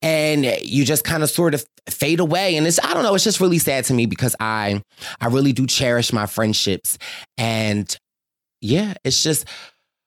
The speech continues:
a part of growing. And I don't, I really, you know, me, I always try to be uplifting and positive. And I really don't have much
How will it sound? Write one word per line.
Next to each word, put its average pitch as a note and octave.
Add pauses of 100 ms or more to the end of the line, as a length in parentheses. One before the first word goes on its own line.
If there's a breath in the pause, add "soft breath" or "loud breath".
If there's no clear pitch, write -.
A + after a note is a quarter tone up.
(800)
a A#2
part D#3
of A#2
growing. A2
And B2
I C3
don't, C#3+
I A#2+
really, C3+
you D3+
know, B2+
me, C#3
I C3+
always C3
try C3
to A#2+
be A#2
uplifting C#3
and A2
positive. D3
And D3
I D3+
really F#3+
don't F3+
have D3+
much B2+